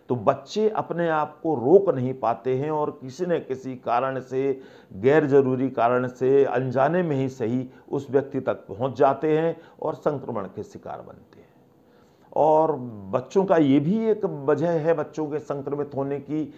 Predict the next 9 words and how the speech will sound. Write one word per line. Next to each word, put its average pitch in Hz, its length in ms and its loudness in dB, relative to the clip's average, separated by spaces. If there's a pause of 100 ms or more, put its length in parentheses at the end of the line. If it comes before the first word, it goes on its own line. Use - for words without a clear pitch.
(280)
कि 151 100 2
बड़े 135 480 2
जब 190 240 4
बाहर 143 320 0
से 143 180 -4
आते 127 360 0
हैं, 147 140 -2
तो 151 120 -4
बच्चे 160 640 0